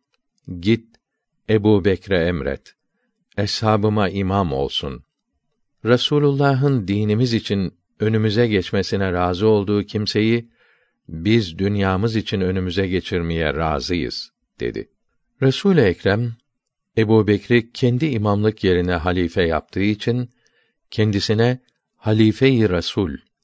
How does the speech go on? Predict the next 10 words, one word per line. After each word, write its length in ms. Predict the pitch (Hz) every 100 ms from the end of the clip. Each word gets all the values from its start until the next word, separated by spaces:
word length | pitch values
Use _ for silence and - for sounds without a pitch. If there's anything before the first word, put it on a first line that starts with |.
| _
denildi. 500 | - 73 65 62 - _ _ _ _ _ _ _ _ _
Eshabın 520 | 107 104 110 110 110 107
hepsi 500 | 135 - - 123 127 _ _ _ _
Hazreti 500 | 95 92 101 113 95
Ali'nin 380 | 92 98 113 110
sözünü 560 | - 85 85 85 73
beğenerek 600 | 87 95 98 104 113 113 _ _ _ _
Hazreti 520 | - 107 107 147 113
Ebu 320 | 95 85 92
Bekri 460 | 90 92 - 110 113